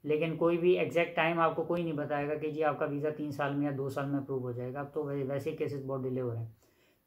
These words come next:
तो जिस वक्त मेरा interview हुआ, मैं interview पे पहुंचा, तो interview के दौरान काउंसलर officer ने मेरे साथ जो questions किए,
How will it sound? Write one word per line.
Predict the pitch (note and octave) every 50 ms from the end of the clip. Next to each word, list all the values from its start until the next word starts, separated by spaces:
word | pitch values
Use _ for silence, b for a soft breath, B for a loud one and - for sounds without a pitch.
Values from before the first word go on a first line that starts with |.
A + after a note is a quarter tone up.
| _ -
तो | E3 D#3+ D#3+ D#3+ E3 E3 E3 E3
जिस | D#3+ E3 E3 D#3 E3+
वक्त | F3 - F3 D#3 D#3+
मेरा | D#3+ D#3 D#3 D#3+ D#3+ E3 E3 F3
interview | F3 F3 E3 E3+ E3+ D#3+ D#3 D#3 D#3
हुआ, | D3+ D3+ D3+ D#3
मैं | D3+ C#3+ C#3
interview | C3+ D3 D3 D3+ D3+
पे | D3 D3
पहुंचा, | C3+ - C#3 C3 A#2+ - D3 C#3+ C#3+ B B B B B B B -
तो | D3+ D3 C#3+ C#3 C#3 C#3 D#3+
interview | E3 D#3 D3+ D#3 D#3+ D#3+ D#3 D#3 D3+
के | D3+ D#3 D#3 D3+ D3+ D3+ D3+ D3+ D3 D3 D3 D3
दौरान | - - - C#3+ C3 C3+ C3 C3+ C3+ C#3+ C#3+ C#3+ C#3+
काउंसलर | C#3+ - - - C#3+ C3+ A#2 - D3
officer | C#3+ C#3 C3+ C3+ C3+ A#2 D3 C#3+
ने | C#3+ D3
मेरे | C#3+ C#3 C#3 C3+
साथ | - - C#3 C3+
जो | C3 C#3+ C3+ C3+ - C#3+
questions | C#3+ C#3+ C#3 C#3 - D#3+ D3+ D3+ - E3+ D#3+ D3+
किए, | - - C#3+ C3+ C3+ -